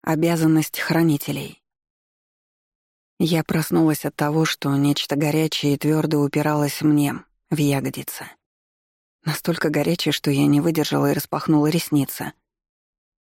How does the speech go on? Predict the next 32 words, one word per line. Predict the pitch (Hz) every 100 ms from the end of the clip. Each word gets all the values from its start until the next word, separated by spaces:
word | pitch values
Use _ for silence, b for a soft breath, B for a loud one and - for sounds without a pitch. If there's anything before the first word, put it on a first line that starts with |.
| -
А | 147
перед | - 151 151
глазами | 180 151 160 160 147
ожила | 143 143 143
мечта. | 139 143 - - - - _ _ _ _ _ _ _ _ _ _ _
Растрепанный | - 156 - 208 202 151 147
и |
довольный | 147 151 165 160 147
Север, | 139 - 170 147 127 - _ -
закинув | 147 143 - 160 143
одну | 143 151 151
ногу | 151 156 151
на |
меня, | 139 143 147 151 147 - _ _ -
одной | 175 202 190
рукой | 151 160
крепко | 143 156 165 - 143
притягивал | 143 - 156 160 143 143
к |
себе | - 143 147
за | 147 147
талию, | 160 165 147 139 139 _ _ _ _ _ _ _ -
а | 151
второй | - 151 170 151
пропустил | 143 151 - 147 139
подо | - 139
мной | 143 151
и | 139
накрыл | 131 - 143
ею | 135 143 139
мою | 131 135 139
грудь. | 139 135 123 -